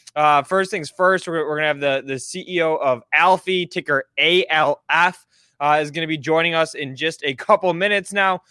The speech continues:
Um, if you, if you guys recall, we brought you that stock literally last week, uh, up more than a hundred percent since then. Uh, so, so, so we're gonna be bringing him back on. We're gonna be talking about that. Um, uh, we're, we're gonna be talking to Color,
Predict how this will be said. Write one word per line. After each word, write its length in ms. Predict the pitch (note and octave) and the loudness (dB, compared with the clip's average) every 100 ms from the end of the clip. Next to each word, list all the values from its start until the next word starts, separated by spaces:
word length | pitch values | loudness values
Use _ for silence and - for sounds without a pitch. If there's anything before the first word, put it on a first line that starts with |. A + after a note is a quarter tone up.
| _ - | _ -4
Um, 380 | C#3+ C#3 C#3 C#3 | 2 4 4 0
if 180 | C#3+ C#3 | -6 -4
you, 120 | D#3 | -6
if 100 | D3 | -2
you 80 | D#3+ | 0
guys 160 | D#3 | 0
recall, 460 | D3 B2 A#3 A#3 F#3 | -2 0 4 6 4
we 100 | G#3+ | 2
brought 380 | F3+ C#3+ C#3 - | -2 0 -2 -2
you 80 | B2 | -2
that 180 | B2 | -2
stock 340 | - B2 A#2+ B2+ | -2 -2 -2 -6
literally 540 | C3+ D#3 G#3 A3 A3+ | -6 -2 0 2 2
last 440 | G#3+ C3 D#3+ - D3+ | 2 2 0 -2 -8
week, 360 | B2 C3+ _ _ _ _ - | -6 -6 _ _ _ _ -2
uh, 260 | C#3 C#3 C#3 | 0 2 2
up 240 | D#3+ E3+ F3 | 2 2 2
more 180 | E3+ | 0
than 100 | D#3 | 0
a 80 | C3+ | -4
hundred 280 | C3 C3 B2+ | -4 -6 -6
percent 500 | B2+ A#2+ A2 A#2 - | -8 -8 -4 -4 -8
since 240 | - A2 | -16 -14
then. 260 | - G#2 D#3+ _ _ - | -10 -10 -12 _ _ -4
Uh, 240 | C#3 C3+ C#3+ | 2 4 4
so, 220 | D#3+ D3 | 0 0
so, 300 | D3+ D#3+ D3+ | 2 2 2
so 120 | E3 | -2
we're 60 | F#3 | 0
gonna 120 | G3 | 0
be 20 | |
bringing 280 | F3+ F3+ E3 | 2 2 2
him 100 | D#3+ | 2
back 200 | D#3 D#3+ | 2 2
on. 160 | D#3 | 2
We're 100 | D3+ | 2
gonna 120 | D3 D3 | -2 -4
be 80 | |
talking 320 | C3+ D3+ C#3+ C#3+ | 0 0 0 0
about 260 | C3 B2 | 0 2
that. 320 | D3 C#3+ C#3 _ _ - | 2 2 2 _ _ -4
Um, 520 | C3+ C#3 C3 B2+ C3 - - | 0 4 2 0 -8 -16 -4
uh, 200 | C#3 C3+ | 2 4
we're, 200 | C#3+ D3+ | 4 2
we're 80 | D3 | -2
gonna 120 | D#3 | -4
be 60 | D3+ | -2
talking 320 | F3 D3+ D#3+ | 0 0 -2
to 120 | C3+ | -4
Color, 520 | B2 F#3 F#3 G3 F#3+ | 0 2 6 6 4